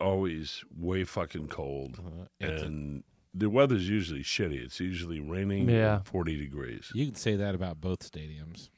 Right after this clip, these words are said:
Speaker 1: Yeah.
Speaker 2: You know.
Speaker 1: I-, it's awful.
Speaker 2: Yeah. But I heard the fireworks today before I came into the studio.
Speaker 3: That's cool.
Speaker 2: Yeah.
Speaker 3: Uh,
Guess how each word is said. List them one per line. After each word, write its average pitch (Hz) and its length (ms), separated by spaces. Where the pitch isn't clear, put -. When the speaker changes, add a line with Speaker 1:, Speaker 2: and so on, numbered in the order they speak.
Speaker 1:
Yeah. 107 300
Speaker 2:
You 82 80
know. 85 200
Speaker 1:
I-, 71 60
it's 90 380
awful. 90 480
Speaker 2:
Yeah. 87 180
But 120 120
I 139 80
heard 156 140
the 113 60
fireworks 110 680
today 107 360
before 95 320
I 92 60
came 92 220
into 87 160
the 80 120
studio. 85 560
Speaker 3:
That's 127 240
cool. 101 400
Speaker 2:
Yeah. 87 180
Speaker 3:
Uh, 123 240